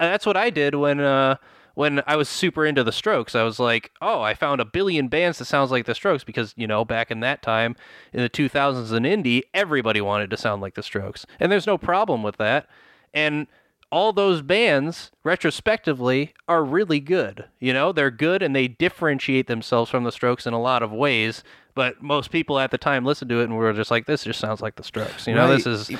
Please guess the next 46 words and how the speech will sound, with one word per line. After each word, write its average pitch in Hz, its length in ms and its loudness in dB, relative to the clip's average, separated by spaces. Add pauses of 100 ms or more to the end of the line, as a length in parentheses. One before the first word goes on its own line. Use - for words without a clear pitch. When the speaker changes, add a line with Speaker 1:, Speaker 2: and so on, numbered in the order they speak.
(140)
Speaker 1:
this 160 100 2
is 170 60 4
Speaker 2:
was 269 100 0
like - 160 4
Speaker 1:
nothing. 175 100 2
Speaker 2:
that 170 100 -2
Speaker 1:
So - 200 -2
I 165 180 4
Speaker 2:
surface - 180 0
level, 135 640 0 (180)
like, 131 240 0
they 139 140 2
listen 139 280 4
Speaker 1:
Yep. 160 60 2
Speaker 2:
to 156 60 2
one 147 240 0
song 139 380 0
and 127 120 -2
move 131 260 0
on. 123 320 2
And 107 180 -2 (240)
I, 151 200 0
I 147 100 0
talk 156 200 0
Speaker 1:
Yep. 120 80 4
Speaker 2:
about 120 140 2
that 110 160 0
sometimes 117 340 -2
where 113 80 -2
there's 113 200 -2
fans 131 320 -2
of 113 100 -4
a 113 40 -4
song, 131 560 0
album, 110 380 0
and 101 140 -2
band. 82 480 -8 (320)
I'm, 175 400 2
Speaker 1:
Yep. 123 200 0 (280)
Speaker 2:
I'm 170 160 0
definitely, 165 460 0
like, 131 200 0
a 127 80 0
ride 117 300 2
or 110 100 0
die. 80 420 -8